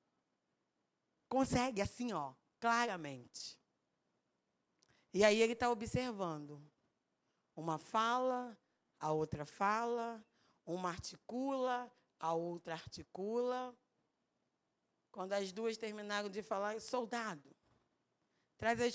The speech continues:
Gente, assim, de verdade, eu não tô achando essas coisas, o que Jesus falou, quem não tem pecado.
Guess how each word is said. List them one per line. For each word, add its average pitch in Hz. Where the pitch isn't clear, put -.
Gente, 262
assim, 302
de 247
verdade, 254
eu 294
não 320
tô 302
achando 277
essas 247
coisas, 262
o 220
que 277
Jesus 240
falou, 220
quem 240
não 233
tem 233
pecado. 214